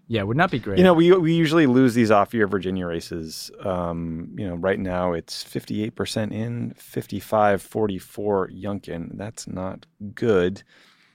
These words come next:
Speaker 2: You know,
Speaker 1: Mm.
Speaker 2: my concern is about twenty twenty-two.
Speaker 1: It's less than great. Yeah.
Speaker 2: Losing, uh, the House,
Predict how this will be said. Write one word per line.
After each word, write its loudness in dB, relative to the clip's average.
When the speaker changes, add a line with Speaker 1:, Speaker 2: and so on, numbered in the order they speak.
Speaker 2:
You -2
know, -2
Speaker 1:
Mm. 0
Speaker 2:
my 2
concern -4
is -4
about -4
twenty -6
twenty-two. -8
Speaker 1:
It's -2
less 0
than -4
great. -8
Yeah. -2
Speaker 2:
Losing, -2
uh, -4
the -10
House, -6